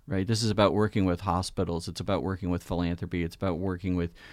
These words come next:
brilliant faculty like Mona and students. And if it, it all has to come together, if, if it doesn't all work, then you don't actually make any progress. A-, and,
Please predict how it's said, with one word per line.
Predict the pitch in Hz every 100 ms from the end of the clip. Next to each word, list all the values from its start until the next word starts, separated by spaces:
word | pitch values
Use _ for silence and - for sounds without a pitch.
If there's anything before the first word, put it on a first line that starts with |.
| - -
brilliant | 104 95 92
faculty | - 82 85 92 90
like | 87 87 87 -
Mona | - 95 90 90 90 85 - - - -
and | 110 104
students. | 98 - 160 - - - -
And | 131 127 127
if | 151 135
it, | 147 - - - -
it | 135
all | - 165 214
has | 160 185 -
to | 151
come | - 147
together, | 131 113 131 107 60 - 110
if, | - 127 - -
if | 131 139
it |
doesn't | 139 196 185
all | 123 156 165
work, | 120 147 123 98 - -
then | 113 139
you | 143
don't | 156 156
actually | 147 156 131 110 - -
make | 131 143
any | 131 107
progress. | - 180 - - - - - - - - - -
A-, | 127 135
and, | - 143 135 135